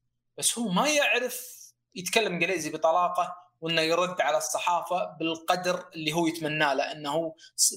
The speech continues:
مدرب سليط لسان ويعرف يتكلم. فأنت لما تغير لغته، أنت تاخذ منه سبعين بالمية من قوته بالتصاريح وبالكلام وبالتلاعب بالمفردات. أنت قاعد تخليني بس أتكلم لأني بتكلم، أقول المصطلح هذا لأني بوصل المعلومة،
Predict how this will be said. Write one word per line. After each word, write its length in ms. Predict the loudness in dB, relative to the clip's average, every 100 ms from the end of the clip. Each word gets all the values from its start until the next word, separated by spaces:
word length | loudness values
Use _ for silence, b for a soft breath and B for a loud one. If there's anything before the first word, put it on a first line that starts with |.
| 0
مدرب 300 | 2 2 0
سليط 360 | 0 0 -2 -2
لسان 360 | 0 0 0
ويعرف 320 | 0 0 -2
يتكلم. 420 | -4 -4 -2 -4 -10 B B 0
فأنت 400 | 2 2 0 0
لما 460 | 0 0 -2 -2 -2 -12 _ _ 0
تغير 400 | 2 4 2 2
لغته، 420 | 2 2 0 0
أنت 320 | -4 -4 -2
تاخذ 280 | -2 -2 -6
منه 180 | -2 0
سبعين 420 | 2 2 0 0
بالمية 260 | 2 2
من 100 | 0
قوته 360 | -2 -2 -2 -6
بالتصاريح 680 | -6 0 2 2 0 -8 _ _ _ -4
وبالكلام 540 | -2 2 2 2 2 -4 _
وبالتلاعب 540 | -14 -2 2 2 0 -4
بالمفردات. 580 | -8 -4 0 0 -2 -10 _ _ -12
أنت 140 | 0
قاعد 120 | 2 2
تخليني 300 | 0 -2 -2
بس 240 | -4 -4
أتكلم 440 | -4 0 2 2
لأني 220 | 0 -2 -4
بتكلم، 500 | -4 -4 -4 -6 -14 _ _ _ 0
أقول 240 | 2 2 0
المصطلح 520 | 0 2 0 2 2
هذا 220 | 2 0
لأني 220 | 0 0
بوصل 400 | 0 0 -2 -4
المعلومة، 520 | -2 0 0 -2 -8